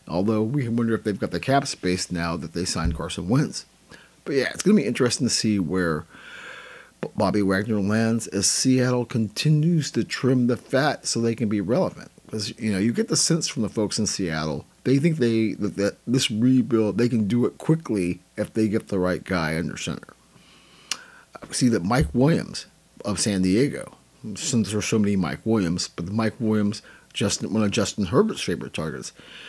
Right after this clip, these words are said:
his people are a lot happier this week as he signs a three-year, sixty million dollar extension, which means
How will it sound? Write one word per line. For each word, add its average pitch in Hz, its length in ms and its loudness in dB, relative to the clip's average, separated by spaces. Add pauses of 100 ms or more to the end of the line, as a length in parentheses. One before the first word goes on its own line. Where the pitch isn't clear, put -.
(440)
his 240 220 4
people 180 340 2
are 92 380 2
a 104 60 -2
lot 104 200 -4
happier 90 580 0
this 82 280 -6
week 117 240 -2
as 90 140 -2
he 139 100 4
signs 117 460 0
a 117 160 2
three-year, 113 960 2
sixty - 680 -2
million 117 360 2
dollar 87 300 -4
extension, - 600 -2 (320)
which - 240 -12
means 110 440 -2